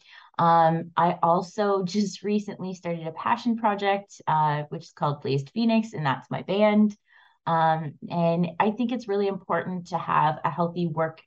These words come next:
and personal life balance. Um, coincidentally, a lot of my personal life balance also is getting involved in the community, networking with other business owners, um, because at the end of the day, I love talking shop. And I think that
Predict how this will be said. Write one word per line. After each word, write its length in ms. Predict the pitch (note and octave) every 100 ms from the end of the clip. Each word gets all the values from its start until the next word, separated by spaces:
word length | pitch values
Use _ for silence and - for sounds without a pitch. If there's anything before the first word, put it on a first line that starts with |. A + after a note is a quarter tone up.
| -
and 480 | D3 D3+ D#3 D#3+ - _ _ -
personal 380 | F3+ E3+ E3
life 180 | D3+ C#3+ -
balance. 520 | A#2+ E3+ A3 A3 - _ _ _ _
Um, 520 | F3 E3+ E3+ E3+ F3 - _ _ _
coincidentally, 1000 | - G3+ G3+ - G3 G3 F#3 F3 F3 F3+ -
a 80 | F3+
lot 220 | E3+ E3
of 80 | E3+
my 120 | D3
personal 420 | - D4+ D4 B3
life 200 | E3+ E3+
balance 460 | E3 D#3 D#3 D#3+ - -
also 600 | E3 E3+ E3 E3 E3 -
is 320 | D#3+ D#3 D#3 _ _ -
getting 240 | D3+ E3 D#3+
involved 400 | D#3 D3+ C#3+ C#3+
in 100 | F3+
the 120 | F3
community, 440 | F#3+ F3 E3+ F3 E3
networking 460 | C#3+ C#3 C#3+ E3
with 160 | D3+ C#3+
other 280 | D3+ D3 -
business 360 | F3 F#3+ G3 F3+
owners, 400 | F3 E3+ E3+ F3 _ - - _ _
um, 360 | G#3 A3 A3 G#3+ -
because 240 | G#3+ A#3
at 120 | G#3+
the 100 | G#3
end 100 | A3
of 60 | G#3
the 80 | F#3+
day, 180 | F3+
I 80 | E3
love 240 | E3 D#3 D3+
talking 280 | D3+ C#3+
shop. 340 | C#3+ - - - _ _ _ -
And 160 | F#3
I 120 | F#3 F#3+
think 360 | F#3+ F3+ -
that 360 | F3+ E3+ E3+ E3+